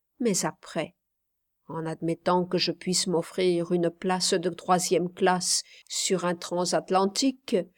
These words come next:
j'arriverai aux Antilles sans le sou. Il m'est loisible de travailler pour mon passage, mais les compagnies de vapeur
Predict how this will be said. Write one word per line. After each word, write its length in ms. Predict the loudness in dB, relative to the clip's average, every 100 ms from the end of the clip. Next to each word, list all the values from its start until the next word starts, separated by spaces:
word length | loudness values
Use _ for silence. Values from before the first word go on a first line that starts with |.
| -20 _
j'arriverai 720 | 0 2 2 2 2 2 4
aux 260 | 6 6 4
Antilles 680 | 2 2 -2 0 2 2 2
sans 280 | 2 4
le 100 | 4
sou. 440 | 4 2 0 -2 -4 _ _ _ _ _ _ _ _ _ _
Il 160 | 0
m'est 140 | 2 2
loisible 680 | 6 6 6 4 4 2
de 120 | 0 -2
travailler 800 | -4 -2 2 4 4 4 4 2 0
pour 140 | -2
mon 160 | 0 2
passage, 840 | 2 2 2 0 0 -4 -4 -6 -10 _ _ _ _ -4
mais 320 | -2 0 0
les 160 | -2
compagnies 560 | -2 -4 2 2 2 0
de 100 | 0
vapeur 720 | 0 -2 0 0 0 -2 -10